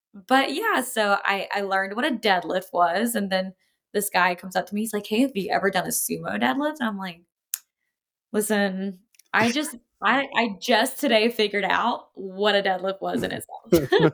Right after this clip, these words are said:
Speaker 1: <laughs>
Speaker 2: <laughs>
Speaker 1: So he's, like, showing me these things, and I was, you, s-, oh my God, I was using all back. Like, if I look back at some of these videos, I'm like, "Whew, how did I even make it this far?" Like,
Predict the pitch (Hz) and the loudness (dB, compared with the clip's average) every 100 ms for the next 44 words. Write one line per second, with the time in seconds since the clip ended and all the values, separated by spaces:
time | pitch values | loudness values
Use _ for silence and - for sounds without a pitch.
0 | - 160 - 160 - 160 _ _ _ 233 | 2 0 4 2 2 -14 _ _ _ -10
1 | - - 294 262 254 262 277 226 202 196 | -8 0 4 4 4 2 0 0 -2 -4
2 | _ - - 269 262 247 240 240 240 214 | _ -8 2 4 6 4 4 4 4 4
3 | 214 208 208 202 185 185 190 - _ _ | 4 2 0 0 0 -2 -8 -14 _ _
4 | - 202 - _ _ _ - - _ - | -6 -6 -6 _ _ _ -8 -8 _ -6
5 | 233 175 165 151 170 170 180 190 - 156 | -4 -2 0 0 -2 -4 -4 -4 -2 -2
6 | - - - _ 233 233 247 277 302 320 | -4 -6 -10 _ 2 2 2 2 2 0
7 | 208 196 202 208 190 196 - 190 220 214 | 2 2 0 -8 -6 -6 -6 -4 -2 -2
8 | 202 180 180 _ _ _ _ - 508 587 | -4 -4 -6 _ _ _ _ 0 4 6
9 | 554 233 220 392 381 220 202 185 185 370 | 4 4 2 2 2 2 0 -6 2 2
10 | 415 220 196 - 202 - 170 - 165 151 | 4 0 -2 -2 -4 -2 -4 0 2 4
11 | 165 143 | 4 4